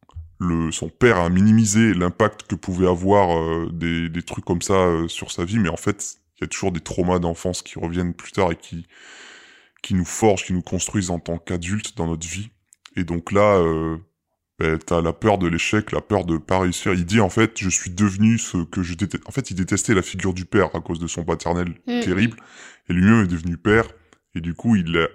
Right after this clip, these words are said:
Speaker 1: obligé un petit peu d'endosser ce rôle-là qui est terrible. Et, euh, et voilà, il y a tout ce truc du, de ce dilemme-là en tant que père et de ne pas devenir, euh, enfin, de f-,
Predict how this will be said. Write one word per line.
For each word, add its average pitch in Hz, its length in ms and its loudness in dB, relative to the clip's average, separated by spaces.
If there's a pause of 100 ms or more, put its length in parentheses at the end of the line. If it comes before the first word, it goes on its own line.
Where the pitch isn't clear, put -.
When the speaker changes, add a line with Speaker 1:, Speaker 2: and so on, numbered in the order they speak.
Speaker 1:
obligé 127 560 2
un 92 60 -4
petit - 140 -10
peu 98 280 -4
d'endosser 90 500 -2
ce - 160 -8
rôle-là 90 800 -2 (160)
qui 92 100 -8
est 82 80 -4
terrible. 104 380 -4 (960)
Et, 85 120 -2
euh, 82 540 0
et - 60 -4
voilà, 95 240 2
il 87 80 0
y 85 40 -2
a - 20 -6
tout 101 140 -10
ce - 160 -8
truc - 200 -10
du, 82 360 -8
de 85 80 -10
ce - 160 -10
dilemme-là 92 520 2
en 87 120 -4
tant 85 180 -8
que - 180 -10
père 98 420 2
et 82 320 -6 (300)
de 87 100 -2
ne 82 80 -2
pas 90 180 2
devenir, 87 500 -2
euh, 80 240 -2 (500)
enfin, 85 160 -2
de 85 180 -2
f-, - 200 -12